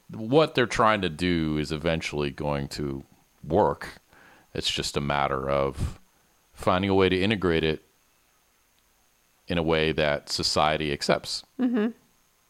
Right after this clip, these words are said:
Speaker 1: And yeah,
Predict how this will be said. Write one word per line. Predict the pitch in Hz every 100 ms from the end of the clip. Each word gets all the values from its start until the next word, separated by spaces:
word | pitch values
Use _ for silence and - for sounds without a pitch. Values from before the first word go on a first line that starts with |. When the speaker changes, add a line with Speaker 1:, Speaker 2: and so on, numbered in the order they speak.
| _ _ _ _ _ _ _ _ _ _ _ -
Speaker 1:
And | 78 73 69 71 69 71 - _ _ _ _ _ _ _ _ _ -
yeah, | 73 78